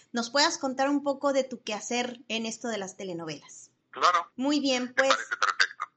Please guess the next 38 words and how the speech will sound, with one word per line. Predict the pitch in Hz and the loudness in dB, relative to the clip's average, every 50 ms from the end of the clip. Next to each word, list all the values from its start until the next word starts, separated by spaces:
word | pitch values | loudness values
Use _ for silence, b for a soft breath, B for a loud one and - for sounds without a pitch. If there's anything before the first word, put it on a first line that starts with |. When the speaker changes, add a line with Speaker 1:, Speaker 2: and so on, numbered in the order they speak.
| _ _ _ | _ _ _
Speaker 1:
Qué | 294 285 285 285 | 0 0 2 2
bueno. | 277 254 247 240 226 214 B B B B B | 2 0 0 -2 -4 -6 B B B B B
Oye, | - 277 285 285 294 294 - | 0 0 2 2 0 0 0
pues | 285 294 294 - - - | 0 0 0 -2 -6 -10
cuéntanos | _ 370 381 403 403 440 466 427 415 427 403 - - | _ -2 -2 -2 -2 -4 -4 -4 -4 -4 -6 -4 -4
un | 359 349 339 | -6 -6 -6
poquito, | 359 349 - 285 285 285 - 285 294 294 294 - | -8 -6 -6 -6 -6 -2 0 0 0 0 -2 -2
porque | - 254 247 240 247 - - 254 254 247 240 233 233 - - - _ - 262 - | 0 0 0 0 -4 -8 -4 -4 -2 -2 0 -2 -4 -4 -8 -14 _ -20 -8 -2
para | - 269 269 262 | 0 2 2 2
la | 254 247 | 2 0
gente | 254 - 311 339 330 330 381 381 - - | 0 -2 -4 -4 -2 -4 -6 -8 -6 -2
que | 277 269 269 277 302 320 302 - | 0 2 2 2 2 0 0 -2
a | - 233 | -4 -6
lo | 226 226 | -4 -6
mejor | 226 226 - - 262 269 277 | -8 -8 -4 -4 -2 -2 0
no, | 277 277 277 262 - | -2 -2 -2 -4 -4
no | 240 240 254 254 | -4 -2 -2 -2
entiende | 262 262 254 262 262 254 254 247 247 | -2 -2 -2 -2 -2 -2 -2 -4 -6
muy | 247 247 254 | -6 -8 -6
bien | 240 254 247 247 | -6 -6 -6 -6
por | 254 254 - | -8 -10 -10
qué | - 240 240 | -10 -10 -10
se | - | -10
está | 233 - 247 247 247 | -12 -10 -10 -8 -6
realizando | 254 254 247 240 233 - 226 226 226 | -6 -6 -6 -6 -8 -8 -10 -10 -10
esta | 226 - 247 | -10 -10 -10
entrevista, | 226 226 233 226 226 220 - - 240 247 254 B B B B B B B B _ _ _ | -10 -8 -8 -8 -10 -10 -10 -6 -6 -6 -6 B B B B B B B B _ _ _
tú | 330 339 359 | 0 2 4
eres | 359 349 349 339 339 339 339 339 - - - | 4 4 4 4 2 2 2 0 -4 -6 -4
un | 277 294 302 294 | -2 -2 -2 -2
colaborador | 320 311 302 285 254 240 247 233 226 214 220 240 247 262 - - | -2 -2 0 0 0 0 0 -2 -2 -2 -2 -2 -2 -2 -2 -4
asiduo | - 240 226 - - - 294 302 311 254 220 196 202 208 - B B B B B B B B _ | -8 -8 -8 -10 -6 -2 0 0 0 -2 -4 -6 -8 -8 -12 B B B B B B B B _
de | 190 196 202 262 262 262 269 277 285 294 294 - - - | -14 -2 4 6 8 8 8 6 4 0 -2 -2 -4 -6
el | 240 233 233 233 | -6 -4 -2 -2
Speaker 2:
Ajá. | 226 220 208 - | -4 -2 -2 0
Speaker 1:
portal | - 240 233 - - - - 247 254 262 - - - | 0 0 -2 -4 0 2 4 4 4 2 -2 -6 -8
La | - 240 233 226 233 | -6 -2 0 2 2
Hora | 240 240 240 240 240 240 240 | 2 2 2 2 2 2 0